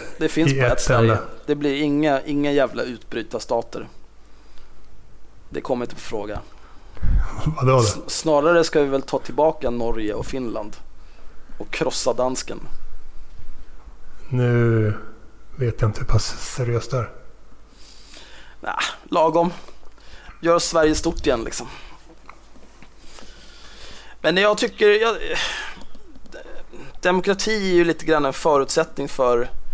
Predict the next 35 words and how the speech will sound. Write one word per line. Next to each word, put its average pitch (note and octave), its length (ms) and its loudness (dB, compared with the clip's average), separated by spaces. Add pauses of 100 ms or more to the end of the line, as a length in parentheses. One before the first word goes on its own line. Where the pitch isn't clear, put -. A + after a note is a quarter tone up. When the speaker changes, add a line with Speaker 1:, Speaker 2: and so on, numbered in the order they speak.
(880)
Speaker 1:
att - 180 -2
man C3 100 0
ska - 220 -2
få - 140 -6
vara A#2+ 260 4
fri. - 520 -6 (600)
Och C3+ 140 0
alla C3 220 4
människor, A#2+ 560 -4 (800)
då D3 120 -14
tror C3+ 200 -2
jag, A#2+ 100 4
har A#2+ 160 4
en A2+ 140 -2
önskan A#2 680 -2 (640)
att A#2+ 160 -4
vara A#2+ 280 0
fria. - 320 -6 (340)
Och - 60 -4
jag C3 100 2
tycker C#3+ 220 0
att A#2+ 80 0
alla B2 200 2
människor A#2+ 280 -4
förtjänar D3+ 540 2
att A#2 140 0
vara A2+ 200 -6
fria. - 360 -10 (720)
Men, C3+ 340 -2 (120)
men D#3 180 -2
det D#3+ 80 0
kommer E3+ 320 2
liksom D#3 300 0
också C#3 260 -2
med B2+ 380 0